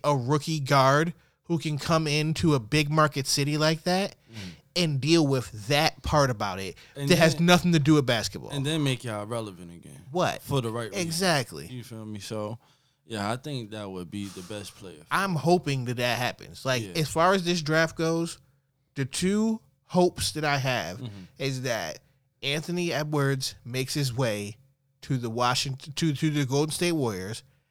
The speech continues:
Speaker 2: Nah,
Speaker 1: and
Speaker 2: I think
Speaker 1: LaMelo Ball makes his way
Speaker 2: I
Speaker 1: to
Speaker 2: think
Speaker 1: the New
Speaker 2: James,
Speaker 1: York Knicks.
Speaker 2: James Wiseman would be better at Golden State.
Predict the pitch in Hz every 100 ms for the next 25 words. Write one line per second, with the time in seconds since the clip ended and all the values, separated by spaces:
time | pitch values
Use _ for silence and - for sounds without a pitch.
0 | _ 113 107 147 147 139 139 151 151 139
1 | 139 131 127 123 131 135 - 135 - 127
2 | 113 117 - 135 143 139 113 120 123 127
3 | 117 127 95 - 131 120 104 101 104 98
4 | 90 90 90 90 90 104 95 95 90 95
5 | 92 110 _ 92 - 95 87 85 - -